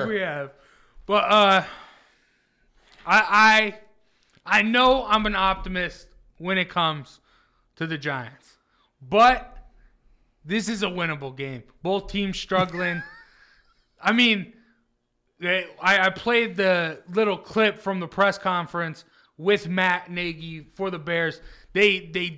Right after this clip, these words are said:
didn't know Trubinsky was injured till the last two drives of the game. Like, th-, you can say what you want about the Giants, but the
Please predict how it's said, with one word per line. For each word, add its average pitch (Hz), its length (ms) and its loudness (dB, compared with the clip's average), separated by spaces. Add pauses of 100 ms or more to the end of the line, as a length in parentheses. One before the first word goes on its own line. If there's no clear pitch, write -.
(100)
didn't 240 480 2
know 220 440 2
Trubinsky 214 600 -6
was 190 240 -6
injured 196 460 -4
till 185 160 -6
the 151 120 -10
last 180 480 -2
two 202 140 -14
drives 180 400 -4
of 160 120 -16
the 131 120 -18 (380)
game. 180 460 -6 (240)
Like, 170 500 -4
th-, 190 120 -16 (560)
you 285 180 -2
can 302 100 -2
say 302 220 0
what 294 200 -2
you 240 60 -6
want 269 260 2
about 233 220 0
the 190 80 -6
Giants, 196 500 0
but 160 320 -8 (520)
the 165 340 -2